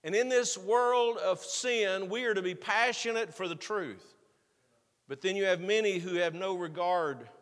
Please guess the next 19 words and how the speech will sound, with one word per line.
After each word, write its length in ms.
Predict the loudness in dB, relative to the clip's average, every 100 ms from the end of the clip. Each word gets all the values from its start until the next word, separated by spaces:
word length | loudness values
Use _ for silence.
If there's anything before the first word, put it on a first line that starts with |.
| -20 _
for 120 | -12
the 100 | -12
truth. 420 | -12 -12 -12 -14 -20 _ _ _ _ _ _ _ -12
And 120 | -6
in 100 | -4
the 80 | -4
context 1000 | -4 4 4 4 2 0 2 0 -6 -10
of 180 | -10 -8
this, 380 | -4 -4 -4 -8
and 100 | -4
I, 100 | -4 -4
that 180 | -6 -6
just 180 | -6 -6
sort 220 | -6 -6
of 140 | -8 -10 -20 _
lays 380 | -6 0 0 2
out 280 | 2 2 0
before 480 | -6 -6 -4 0 0
us 440 | 0 -2 -6 -10